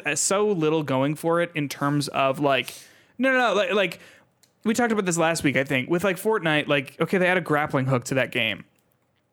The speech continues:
What does that mean for, like, the whole game? Like, there's so many things that they, that they can add and change and stuff in a game like Fortnite, um, that they just don't have the ability to in Overwatch, because the only real variables that you c-, that change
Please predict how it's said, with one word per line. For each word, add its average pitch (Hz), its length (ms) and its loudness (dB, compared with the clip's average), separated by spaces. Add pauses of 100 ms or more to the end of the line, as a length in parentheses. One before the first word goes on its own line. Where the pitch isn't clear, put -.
(260)
What 190 180 0
does 240 120 0
that 208 220 0
mean 170 320 2
for, 143 240 0
like, 127 260 0
the 135 120 -2
whole 214 440 0
game? 135 380 0
Like, 135 140 0
there's 160 160 2
so 226 180 2
many 220 160 2
things 190 240 0
that 165 100 -2
they, 160 280 0 (200)
that 165 100 -2
they 165 120 0
can 151 240 -4 (260)
add 160 340 2
and 147 140 0
change 160 380 0
and 139 100 0
stuff 139 200 -2
in 143 60 0
a - 40 0
game 139 140 0
like 135 180 -2
Fortnite, 151 500 -2 (300)
um, 143 180 0
that 143 60 -8
they 180 120 0
just 208 160 -2
don't 214 140 0
have 180 160 -2
the 175 100 0
ability 151 420 0
to 135 380 0
in 131 160 0
Overwatch, 131 480 0
because 139 200 -2
the 147 80 0
only 202 300 0
real 180 260 0
variables 151 640 0
that 143 120 -4
you 147 240 -2
c-, - 80 -12
that 160 200 0
change 135 600 0